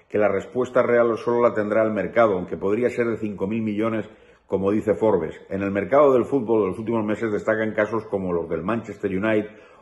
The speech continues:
o el Chelsea, al venderse por cinco mil millones, o el P S G, que ha vendido un quince por ciento del club con una valoración de cuatro mil millones de euros. Es evidente que de estos clubes solo el Manchester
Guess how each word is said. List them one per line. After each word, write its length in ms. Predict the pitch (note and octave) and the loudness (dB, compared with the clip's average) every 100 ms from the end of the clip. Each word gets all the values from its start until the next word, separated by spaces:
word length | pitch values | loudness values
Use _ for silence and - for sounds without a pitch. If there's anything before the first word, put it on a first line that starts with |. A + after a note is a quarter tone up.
| - | -8
o 100 | E2+ | -4
el 120 | E2+ | -2
Chelsea, 520 | - B2 A#2+ A#2+ B2+ - | 4 4 4 -2 -4 -2
al 140 | G2 G2 | 2 4
venderse 420 | F#2+ G2 A2 A#2+ | 4 2 2 2
por 160 | G#2+ G2+ | 0 0
cinco 220 | G2+ F#2 | -2 -2
mil 140 | G2+ | 0
millones, 440 | A2 A2 A2 A2 - - - | 2 4 4 2 -4 -20 -6
o 80 | F2+ | -2
el 120 | F#2 | 0
P 120 | - | 2
S 160 | B2 A#2+ | 2 4
G, 360 | C3 G2 - - - _ _ | 6 6 4 -14 -20 _ _
que 300 | - F#2 F2+ | -2 0 2
ha 80 | - | 2
vendido 320 | G#2+ G#2+ A2+ | 4 4 2
un 80 | A2 | 0
quince 300 | F#2+ A2 G2+ | -2 0 0
por 160 | G2 G2 | 0 0
ciento 320 | A2+ G#2 A2 | 0 4 6
del 120 | G#2+ | 6
club 260 | - A2+ - | 4 0 2
con 120 | G2+ | 2
una 160 | A2+ G#2+ | 4 6
valoración 500 | G#2 F#2 F2 G#2+ G#2 | 6 6 4 0 0
de 140 | F#2+ | 0
cuatro 420 | F#2 F#2 E2 E2 | 0 0 0 -2
mil 200 | G2 A2 | -2 -4
millones 600 | F#2+ E2 G2 F#2 D#2+ - - - _ _ _ | -4 -4 -2 -4 -6 -12 -20 -20 _ _ _
de 140 | E2+ G2+ | -2 2
euros. 280 | A2 D#2+ - - _ _ _ _ _ _ _ _ _ _ _ _ _ _ _ _ _ _ _ _ _ _ _ - | 4 2 -8 -20 _ _ _ _ _ _ _ _ _ _ _ _ _ _ _ _ _ _ _ _ _ _ _ -4
Es 160 | F#2+ | 2
evidente 760 | G2 G2 C#3 B2+ A#2+ D#3 - - - _ _ _ _ _ _ _ - | 4 6 6 6 4 4 0 -16 -20 _ _ _ _ _ _ _ -2
que 100 | F#2+ | 2
de 80 | |
estos 280 | A2+ B2 A#2+ | 2 4 2
clubes 280 | - C#3+ B2 | 2 0 4
solo 200 | B2 A#2+ | 8 8
el 60 | A#2+ | 6
Manchester 800 | B2+ B2 A2+ - A#2+ A#2+ - | 2 0 -2 4 4 2 -10